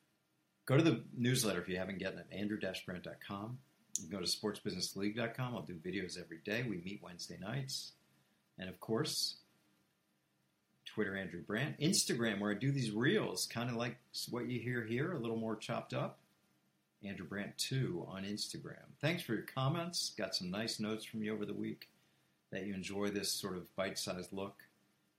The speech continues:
at the business of sports, the business of football. I'll do it every week, same time, or not same time, same time, yeah, about half hour. Come to this feed. Every, thanks to my producer, Jack Connell, my musical producer, Sam Brandt.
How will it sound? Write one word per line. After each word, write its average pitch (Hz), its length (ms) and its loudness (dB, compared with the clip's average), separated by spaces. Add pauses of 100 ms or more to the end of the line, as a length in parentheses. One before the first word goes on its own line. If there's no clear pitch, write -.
(160)
at - 100 -6
the 85 60 -6
business 95 460 -4
of - 80 -12
sports, - 480 -4
the - 120 -8
business 87 260 -6
of - 120 -20
football. 92 500 -4 (480)
I'll 104 120 0
do 120 160 4
it 117 40 6
every 123 200 4
week, 123 320 6 (360)
same 117 320 0
time, 113 420 0 (320)
or 98 140 -6
not 95 260 -6
same 87 200 -4
time, - 220 -10 (180)
same 120 240 2
time, 110 300 2
yeah, 160 300 2
about 90 400 0
half 110 200 -2
hour. 92 280 -6 (1300)
Come 104 140 0
to 101 40 2
this 101 180 0
feed. 120 360 0 (380)
Every, 90 240 -6 (200)
thanks 110 220 -2
to - 60 -2
my 107 100 2
producer, 113 420 0
Jack - 320 -4
Connell, 160 320 -2
my 98 120 -2
musical 147 360 2
producer, 90 380 -6
Sam 87 320 -4
Brandt. 143 320 -4